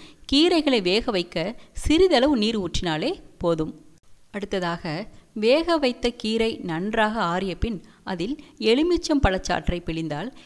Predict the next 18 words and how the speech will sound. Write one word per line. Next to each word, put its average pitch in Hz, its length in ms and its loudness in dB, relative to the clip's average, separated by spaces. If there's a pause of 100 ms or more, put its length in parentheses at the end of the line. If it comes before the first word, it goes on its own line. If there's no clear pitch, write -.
(140)
கீரையில் 294 500 2
உள்ள 180 140 -2 (240)
இரும்புச்சத்தை 220 680 -2 (180)
அப்படியே 190 520 -2
பெறலாம். 156 440 -2 (360)
மேலும் 208 300 0 (320)
குளிர்சாதன 277 680 2
பெட்டியில் 214 440 -2
வைத்து 185 220 -2
சாப்பிடுவதை 170 600 -4 (260)
தவிர்க்க 185 380 -4
வேண்டும். 151 380 -6 (800)
கீரையுடன் 214 680 -2 (240)
முட்டை, 180 460 -8 (220)
பால், 165 380 0 (200)
தயிர், 170 440 -6 (100)
அசைவம் 196 540 -6
போன்றவற்றை 156 580 -4